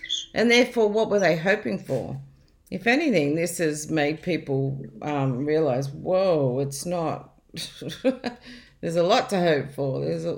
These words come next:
you know, we wanna hope that this doesn't happen again. We wanna hope that we can get through this and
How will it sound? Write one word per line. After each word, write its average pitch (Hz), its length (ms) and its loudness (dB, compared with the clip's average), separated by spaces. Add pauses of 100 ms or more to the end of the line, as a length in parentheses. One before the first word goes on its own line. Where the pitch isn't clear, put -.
(160)
you 175 160 -6
know, 160 140 0
we 180 100 0
wanna 175 240 0
hope 190 260 2
that 170 80 -12
this 190 200 -2
doesn't 170 280 -2
happen 202 320 -2
again. 156 300 2
We 151 120 0
wanna 160 280 0
hope 160 180 0
that 160 80 -4
we 151 100 -6
can 143 200 -2
get - 240 0
through 175 260 -4
this 147 300 -2
and 135 280 -6